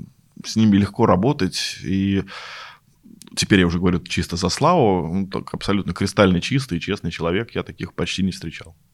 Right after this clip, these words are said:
Ну, говорящая фамилия, <laughs> Правдинский, то есть, ну,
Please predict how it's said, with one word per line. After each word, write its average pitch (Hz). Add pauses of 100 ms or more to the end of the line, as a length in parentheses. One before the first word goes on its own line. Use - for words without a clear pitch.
(400)
Ну, 85 (200)
говорящая 95
фамилия, 85 (200)
<laughs> -
Правдинский, 85
то -
есть, 76
ну, 92